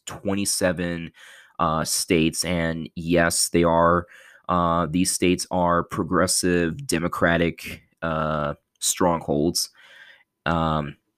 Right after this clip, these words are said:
and I'll provide, like, you know, the, the link in, in the description, like, if you're interested in wanting to learn more about, um, about, uh, the S O G I laws, and if you also, uh, would like to read up more on the,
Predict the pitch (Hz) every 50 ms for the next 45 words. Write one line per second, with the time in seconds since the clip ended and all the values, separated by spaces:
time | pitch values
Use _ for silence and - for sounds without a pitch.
0 | _ - 107 107 110 107 110 110 110 - - 98 95 101 95 95 95 92 85 92
1 | 90 87 90 87 87 85 80 85 85 85 87 80 85 85 85 90 90 92 92 90
2 | - - - - - 92 90 87 78 73 - - _ _ - 92 90 87 82 -
3 | - - - - 87 - - - 85 80 82 85 76 85 80 - 80 85 82 -
4 | 85 82 85 82 - - 85 85 82 80 80 82 82 82 80 80 87 - - 90
5 | 87 82 82 82 76 78 87 82 82 87 87 85 82 82 82 80 78 - 85 85
6 | 85 80 80 - - - - - - - 82 80 80 80 80 78 78 78 73 -
7 | - 78 76 - 85 82 80 - _ _ - 82 82 78 78 78 73 - - -
8 | 82 82 - - 82 82 80 - 85 85 82 80 80 80 78 - - - 82 80
9 | 80 78 78 80 80 80 78 78 80 78 80 - - - - - - - - -
10 | - _ - 85 85 82 - 85 85 82 80 - - 85 80 - - - 85 82
11 | 80 80 78 78 76 - - 78 76 82 82 80 80 - - 78 78 - - -
12 | - - - _ _ - 85 87 87 85 82 82 - - 82 80 80 80 78 78
13 | 80 78 78 78 78 76